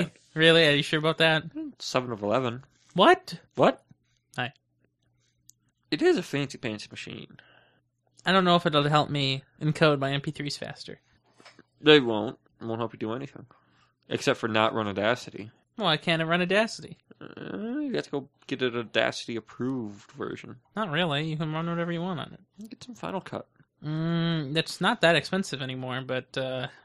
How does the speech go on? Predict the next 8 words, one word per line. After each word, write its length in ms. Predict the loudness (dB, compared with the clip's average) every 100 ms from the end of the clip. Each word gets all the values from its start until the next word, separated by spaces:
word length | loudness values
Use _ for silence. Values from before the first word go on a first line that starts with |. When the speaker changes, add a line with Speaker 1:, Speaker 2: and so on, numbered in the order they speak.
| -10
Speaker 2:
no, 360 | -6 -6 -8
it 240 | -12 _ -10
doesn't 220 | -6 -4
help 140 | -4
me 120 | -4
run 240 | -2 -2 0
audio 340 | 0 -2 -4
things. 440 | -8 -12 -16 -18